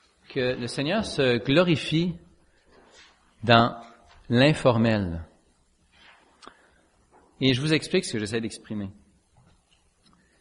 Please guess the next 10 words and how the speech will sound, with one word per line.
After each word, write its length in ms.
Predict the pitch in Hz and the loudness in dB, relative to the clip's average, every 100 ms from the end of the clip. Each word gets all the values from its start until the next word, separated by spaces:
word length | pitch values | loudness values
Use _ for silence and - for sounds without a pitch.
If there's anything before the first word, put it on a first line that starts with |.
| _ _ | _ _
C'est 200 | - 131 | -8 0
que, 260 | 147 139 - - - _ _ _ _ _ _ _ _ _ _ _ _ _ _ _ - | 2 0 -2 -16 -20 _ _ _ _ _ _ _ _ _ _ _ _ _ _ _ -10
vous 140 | 127 | 0
savez 300 | - 151 240 | 6 8 8
que 540 | 180 127 120 117 113 - | 8 8 8 6 2 -2
il 80 | 127 | -2
y 40 | |
a 40 | 117 | 2
quelques 400 | 160 160 127 110 - - _ _ _ _ _ _ - | 0 2 2 0 -8 -20 _ _ _ _ _ _ -18
semaines, 720 | - 143 143 170 170 117 | -10 -2 0 0 -2 -6